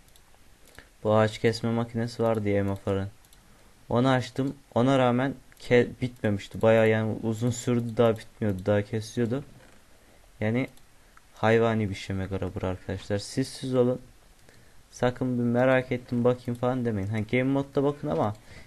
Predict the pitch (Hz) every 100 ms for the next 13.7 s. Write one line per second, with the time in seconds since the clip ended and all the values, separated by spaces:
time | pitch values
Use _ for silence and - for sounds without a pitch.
0 | - 123 131 - 147 143 143 - 139 147
1 | 135 - - 135 131 131 143 - 123 -
2 | - 107 92 90 87 87 101 104 98 -
3 | 107 107 107 107 104 123 104 92 - -
4 | - - - - - - - - - -
5 | - - - - - - - - - 107
6 | 107 - 101 98 101 117 107 101 101 -
7 | 98 98 - - - - - - _ -
8 | - - - 107 101 95 101 98 98 95
9 | 95 101 98 98 - 104 107 - - -
10 | - - - - - - - - - -
11 | - 127 - - 139 139 143 143 139 139
12 | 139 131 123 113 120 123 95 95 107 110
13 | 104 101 90 90 - -